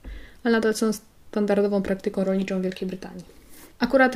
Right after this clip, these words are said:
to zostawię bez, bez żadnego komentarza, bo wydaje mi się, że to bronicie samo, że naprawdę radzę ci, radzę ci pooglądać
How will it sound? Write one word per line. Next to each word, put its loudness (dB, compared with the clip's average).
to 6
zostawię 4
bez, 2
bez -2
żadnego 2
komentarza, 0
bo 0
wydaje 0
mi 0
się, -2
że -4
to 0
bronicie 0
samo, 0
że 2
naprawdę 2
radzę 6
ci, -4
radzę 2
ci -4
pooglądać 4